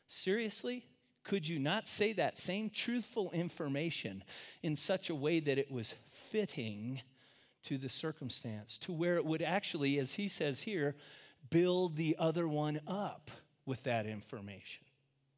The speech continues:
That's really what this is talking about. Not just having the cold, hard facts, but passing them on in such a way that it builds each other up. And then he has this long list of red lights.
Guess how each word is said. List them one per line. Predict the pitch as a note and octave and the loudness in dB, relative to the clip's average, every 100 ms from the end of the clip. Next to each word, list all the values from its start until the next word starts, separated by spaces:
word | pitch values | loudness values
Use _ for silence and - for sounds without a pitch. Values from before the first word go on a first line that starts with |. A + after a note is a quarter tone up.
| _ _ _ _ _ _ _ _ _ - | _ _ _ _ _ _ _ _ _ -8
That's | D3 - | -6 -4
really | D#3 F3+ F3 | -2 0 2
what | C3 B2+ | 0 0
this | C3+ - | -2 -4
is | A#2+ | -4
talking | - F3 G3 D#3 | -2 -2 -4 -6
about. | G2 A2 - - - - | -6 -8 -10 -16 -18 -4
Not | D#3+ A3+ - | 0 2 2
just | G#3+ - | 0 4
having | G3 F#3 E3 | 4 4 2
the | |
cold, | C#3+ - E3+ B2+ | 0 2 2 2
hard | C#3+ B2+ | 2 0
facts, | - G3 G3+ A2 - - - - - - - | 2 0 2 -2 -6 -10 -10 -18 -20 -20 -8
but | - E3+ E3 - - | 0 0 -2 -18 -6
passing | - F#3+ G3+ G3+ F#3 | 0 2 2 0 0
them | D#3 | 0
on | C#3+ C3+ C3+ | 0 0 -2
in | |
such | A#2 C3+ - | 0 -2 -2
a | A#2+ | 0
way | A#2+ | 0
that | A2+ | 0
it | A2+ A2 | -2 -2
builds | A#2+ A#2 G#2+ | -2 -2 -4
each | G#2 - | -6 -2
other | A2 G#2 G2+ | -2 -4 -6
up. | G#2 F#2+ - _ _ _ _ _ - - - | -8 -10 -16 _ _ _ _ _ -20 -18 -2
And | D3 D3+ | 0 2
then | |
he | G3 F3+ | 4 4
has | F3 C#3+ | 4 2
this | D3 - | 0 0
long | D3+ D3 C#3 | 2 2 2
list | C3+ B2 - | 2 2 -2
of | A#2+ | -4
red | A#2+ A#2 G#2 | 0 0 0
lights. | G#2 G#2 - | -4 -4 -6